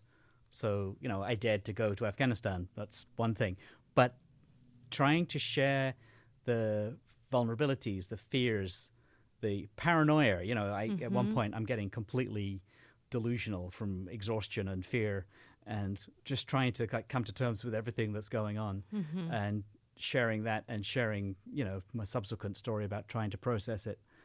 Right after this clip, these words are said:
Speaker 1: you know, without dwelling on it or making it grim or anything. It's just, um, I hope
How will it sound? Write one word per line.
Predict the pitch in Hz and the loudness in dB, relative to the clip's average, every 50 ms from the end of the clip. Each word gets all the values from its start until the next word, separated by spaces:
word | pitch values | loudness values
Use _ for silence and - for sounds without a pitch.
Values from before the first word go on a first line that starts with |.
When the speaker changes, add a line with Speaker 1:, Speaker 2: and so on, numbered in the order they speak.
| - - - - _ _ _ _ _ - | -20 -20 -20 -20 _ _ _ _ _ -4
Speaker 1:
you | 147 | -2
know, | 117 131 | -2 -2
without | 180 262 254 170 - - | 0 0 0 0 0 2
dwelling | 127 127 139 143 139 123 113 | 6 6 8 8 8 6 6
on | 110 107 | 4 2
it | 107 | 2
or | 90 110 | 0 0
making | 113 123 123 - 120 110 | 0 0 -2 0 -2 -2
it | 110 - | -2 -2
grim | 104 127 127 127 120 | -2 0 0 2 2
or | 110 | 0
anything. | 104 101 98 - 104 92 92 | 0 -2 -2 -4 -4 -4 -4
It's | 101 98 107 - | -4 -6 -6 -4
just, | - 113 95 - - - - - _ _ _ - | -4 -4 -4 -6 -10 -14 -18 -20 _ _ _ -8
um, | 107 104 101 95 92 92 92 95 101 104 - - _ _ _ _ _ _ _ _ _ _ _ _ _ _ _ _ _ _ _ _ _ - | -6 -4 -4 -4 -4 -6 -6 -8 -8 -10 -12 -16 _ _ _ _ _ _ _ _ _ _ _ _ _ _ _ _ _ _ _ _ _ -4
I | 147 165 175 202 226 226 208 - - - | 0 4 4 6 6 4 2 -2 -4 2
hope | - 113 98 87 95 | 4 4 4 4 2